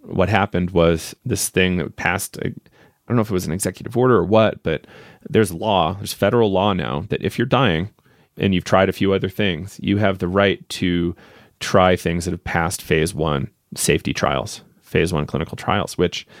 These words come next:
now includes M D M A, L S D, psilocybin, and many other interesting compounds,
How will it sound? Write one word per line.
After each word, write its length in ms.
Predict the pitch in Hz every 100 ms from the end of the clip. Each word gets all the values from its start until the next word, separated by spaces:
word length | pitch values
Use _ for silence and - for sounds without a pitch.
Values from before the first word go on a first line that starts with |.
| - -
now 380 | - 95 123 87
includes 640 | 87 - 85 78 71 - -
M 180 | 87
D 120 | 87 85
M 120 | 82
A, 200 | 87 82
L 220 | 52 85
S 160 | 92 -
D, 220 | - 85
psilocybin, 640 | 90 92 87 - 82 85
and 100 | 65
many 240 | 87 90 78
other 240 | 73 76
interesting 400 | 73 - - -
compounds, 560 | - - - 71 -